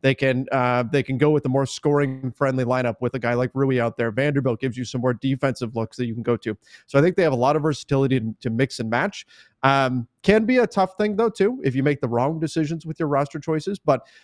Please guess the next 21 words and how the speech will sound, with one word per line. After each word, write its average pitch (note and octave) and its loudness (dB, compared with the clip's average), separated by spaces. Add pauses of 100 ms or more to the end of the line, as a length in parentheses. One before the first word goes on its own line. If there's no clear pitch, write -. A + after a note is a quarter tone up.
(140)
uh, B2+ 2
or C#3 2
your C3+ 2
lineup C3+ 0
choices. E3 -2
But C#3 0 (240)
I C#3 4
do D#3 4
think D3 0
that D3 2
is D3 2
a, C#3 2
a C3+ -2
strength D3 -2
of C3+ -4
theirs. D3+ 0
As D3+ -6
far B3+ 0
as A#3+ -4
the G#3+ 2
weaknesses, G#3 0